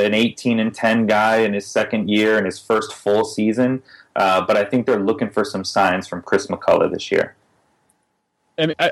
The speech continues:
Speaker 2: I just can't believe that Grievous Vasquez is twenty-nine years old. I, I'm s-, just sitting here looking at the roster, guys, and, like,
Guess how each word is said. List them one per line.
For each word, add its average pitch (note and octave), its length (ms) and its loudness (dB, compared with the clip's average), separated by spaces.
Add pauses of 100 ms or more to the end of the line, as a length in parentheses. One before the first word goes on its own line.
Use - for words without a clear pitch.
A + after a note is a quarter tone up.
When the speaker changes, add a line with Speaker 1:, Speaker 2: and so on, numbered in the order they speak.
Speaker 2:
I E3 160 4
just F3+ 220 -2
can't D3 240 2
believe C3 280 2
that A#2+ 100 0
Grievous A#2+ 340 2
Vasquez A2+ 500 0
is F#2 80 -6
twenty-nine G#2 500 2
years F#2 220 -2
old. F#2 280 2 (520)
I, B2+ 120 2 (460)
I'm C3 100 2
s-, - 200 -2 (160)
just D3+ 240 0
sitting D3 220 0
here C#3 120 4
looking C#3 260 2
at B2+ 80 0
the C3 80 2
roster, C3 380 2
guys, D3 260 2
and, C3+ 160 -2
like, A2+ 260 0